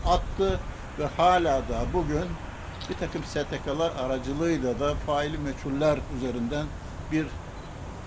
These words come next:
görüş sergilemeye devam ediyorlar. Bütün bunların sonunda birkaç defa denenmiş olan çözüm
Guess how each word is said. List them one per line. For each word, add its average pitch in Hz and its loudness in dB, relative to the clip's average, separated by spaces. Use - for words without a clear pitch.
görüş 180 8
sergilemeye 135 4
devam 139 10
ediyorlar. - 2
Bütün 240 0
bunların 190 2
sonunda 151 0
birkaç 190 -4
defa 147 -2
denenmiş 143 -4
olan 123 -2
çözüm 143 -4